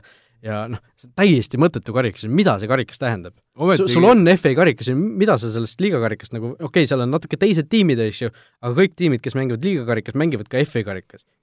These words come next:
Speaker 1: Kõik tiimid, kes on liigakarika tugevamad tiimid, on tugevamad tiimid ka F A karikas.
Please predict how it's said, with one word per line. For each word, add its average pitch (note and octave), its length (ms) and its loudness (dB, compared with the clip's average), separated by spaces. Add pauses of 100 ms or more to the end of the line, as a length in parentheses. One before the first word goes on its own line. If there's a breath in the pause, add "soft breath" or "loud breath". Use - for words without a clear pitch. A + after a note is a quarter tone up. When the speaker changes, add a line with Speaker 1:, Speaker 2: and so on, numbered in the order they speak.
Speaker 1:
Kõik F#3+ 160 -2
tiimid, D3+ 320 0
kes A2+ 80 -8
on C3+ 140 -2
liigakarika B2 420 -2
tugevamad A#2+ 400 -4
tiimid, A#2 240 -6
on C3+ 80 -6
tugevamad B2+ 400 -4
tiimid A#2 240 -8
ka A#2 80 -8
F A#2+ 160 -10
A G2 80 -12
karikas. - 320 -16